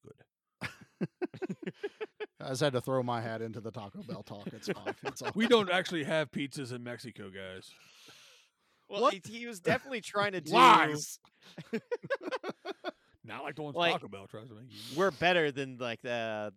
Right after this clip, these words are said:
Speaker 3: the stereotypical Old West towns,
Speaker 1: Right.
Speaker 3: you know?
Speaker 2: Yeah.
Speaker 1: Right.
Speaker 3: We're not doing that around here. It's like,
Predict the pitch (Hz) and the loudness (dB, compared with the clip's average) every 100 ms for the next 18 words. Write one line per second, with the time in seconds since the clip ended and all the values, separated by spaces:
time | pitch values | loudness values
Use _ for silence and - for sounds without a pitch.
0 | - 123 - 156 127 131 123 - 117 - | -10 -10 -4 -2 -2 -4 -8 -6 -6 -2
1 | 120 101 101 95 87 - - 110 151 123 | -4 -2 -4 -4 -6 -14 -10 -8 -6 -8
2 | 98 98 107 110 156 143 208 165 127 101 | -12 -10 -4 0 0 0 -2 0 -2 -2
3 | 139 127 117 107 117 117 107 117 117 117 | -4 -2 -4 -4 -4 -2 -4 -6 -6 -8
4 | 123 135 156 143 151 135 | -6 -4 -4 -6 -6 -8